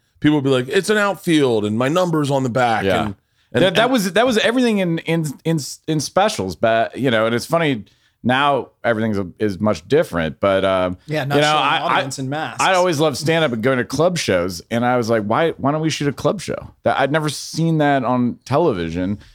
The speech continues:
Speaker 2: That, like, kind of tiny, low ceiling room where you're just, you're in there and you feel, like, the sweat and the heat, and it's a hot room, and that's what we, what we tried to do. And I, you know, we had, uh,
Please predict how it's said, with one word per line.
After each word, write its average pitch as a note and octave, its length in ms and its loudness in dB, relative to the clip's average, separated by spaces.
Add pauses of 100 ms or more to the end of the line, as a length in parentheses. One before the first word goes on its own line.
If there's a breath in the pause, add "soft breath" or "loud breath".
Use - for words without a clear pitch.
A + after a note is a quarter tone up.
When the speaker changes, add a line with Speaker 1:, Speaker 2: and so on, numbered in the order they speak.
(140 soft breath)
Speaker 2:
That, A2+ 140 2
like, G#2+ 300 -2
kind A2+ 240 0
of G2+ 140 -2 (840)
tiny, A2 560 0 (140)
low G#2 240 2
ceiling A2+ 500 0
room G#2 440 0
where F#2 180 -2
you're F2+ 100 -6
just, F#2 200 -10 (180)
you're G2+ 200 -4 (120)
in D3 220 2
there A#2+ 220 2
and G#2+ 80 0
you G2 80 -2
feel, A2 300 0
like, F#2 240 0 (140)
the G#2+ 80 -2
sweat G#2 420 0
and F2+ 80 -6
the F#2 60 -2
heat, G#2 280 0
and F#2 220 -2
it's E2+ 120 -8
a G#2+ 40 2
hot B2+ 240 0
room, C#3 320 -2 (460 loud breath)
and A2 340 0
that's C3+ 220 0
what B2+ 100 -2
we, A2 180 -4 (320)
what A#2 160 -4
we A2 120 -2
tried A#2+ 240 0
to G#2 80 -4
do. A2 240 0
And G2 80 0
I, G#2+ 40 0 (200)
you G#2+ 100 -6
know, G2 100 -2
we G#2+ 120 -2
had, F#2 260 -2 (480)
uh, - 360 -16